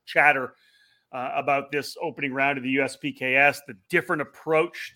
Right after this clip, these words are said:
to, hey, this is what we're gonna do in terms of numbers. The first three categories to, uh, fill up the forty carts. We're gonna open those three categories. The rest will lock in. I think that was a really, really good play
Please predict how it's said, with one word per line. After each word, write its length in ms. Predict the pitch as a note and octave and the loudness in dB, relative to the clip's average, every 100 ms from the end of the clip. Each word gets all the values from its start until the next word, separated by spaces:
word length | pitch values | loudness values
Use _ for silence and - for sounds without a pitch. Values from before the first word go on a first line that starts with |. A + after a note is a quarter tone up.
| - | -8
to, 140 | D3 | -6
hey, 300 | B2 D3+ D3 | 2 4 4
this 160 | D3 D3+ | 0 -6
is 100 | D3 | -6
what 160 | E3 | -4
we're 80 | D3 | -4
gonna 140 | C#3 | -6
do 180 | C3+ C#3+ | -4 -4
in 80 | C#3+ | -6
terms 300 | C#3+ C#3+ A#2+ | -6 -8 -8
of 100 | A#2 | -6
numbers. 460 | C#3 D3 D3+ D3 - _ _ _ - | -2 0 0 -2 -6 _ _ _ -16
The 60 | |
first 540 | - - E3 E3 D3+ - _ - - | -14 -8 0 0 0 -6 _ -20 -16
three 520 | D3+ D#3+ D#3+ D#3+ - _ _ - | -4 -2 0 -2 -6 _ _ 2
categories 720 | D#3+ D3+ D#3 D3+ D3+ D3 - - | 6 6 6 4 4 0 -6 -10
to, 480 | D3 C#3 C#3 C3 B2+ - _ _ | -4 -2 -2 -4 -8 -14 _ _
uh, 140 | C3+ B2+ | -6 -6
fill 380 | - F#3+ F3+ D#3 | 0 4 6 6
up 180 | E3 - | 4 0
the 80 | C#3+ | -10
forty 400 | - D#3+ D3+ C#3+ | -6 -2 -2 -2
carts. 500 | - E3 E3 D#3+ - | 2 4 4 -2 -10
We're 80 | C#3 | -6
gonna 180 | C#3 D#3+ | -4 -2
open 380 | D#3 D3 C#3 | -2 -4 -4
those 240 | C#3 E3 D#3 - | 0 2 0 -6
three 140 | D#3 | -6
categories. 500 | - D3+ D3+ D#3 C#3+ | 2 4 4 0 -2
The 80 | B2 | -2
rest 240 | C3+ D3+ | -2 -2
will 140 | C#3+ C3+ | -4 -2
lock 280 | C#3 C3 D3+ | 0 0 -2
in. 120 | D3 | 0
I 100 | C3+ | -2
think 160 | C3+ B2 | -2 -4
that 120 | C3 | -4
was 140 | B2+ | -6
a 40 | C3 | -8
really, 380 | B2 D#3 D3+ | -6 -4 -2
really 240 | C3+ C3+ C3 | -2 -2 -2
good 240 | C3 C3+ | -2 -4
play 320 | - D3 C#3+ | 0 4 4